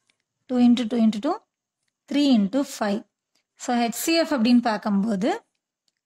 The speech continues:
காமனா இருந்தா ஒன் டைம் எடுத்துடுறோம். திரும்ப காமனா இருந்தா ஒன் டைம் எடுத்தாச்சு. திரும்ப த்ரீ காமனா இருந்தா ஒன் டைம் த்ரீன்னு எடுக்கணும்.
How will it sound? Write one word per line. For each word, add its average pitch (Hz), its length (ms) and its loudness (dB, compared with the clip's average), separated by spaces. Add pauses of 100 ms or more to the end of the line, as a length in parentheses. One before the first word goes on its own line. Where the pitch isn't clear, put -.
காமனா 285 540 0
இருந்தா 311 600 0
ஒன் 247 320 2
டைம் 254 220 2
எடுத்துடுறோம். 226 520 -2 (540)
திரும்ப 320 340 0
காமனா 277 520 0
இருந்தா 269 420 0 (540)
ஒன் 233 220 0
டைம் 240 240 2
எடுத்தாச்சு. 226 500 0 (720)
திரும்ப 269 280 2
த்ரீ 330 340 2
காமனா 269 280 2
இருந்தா 302 300 2
ஒன் 247 240 2
டைம் 269 240 0
த்ரீன்னு 269 400 4
எடுக்கணும். 240 360 0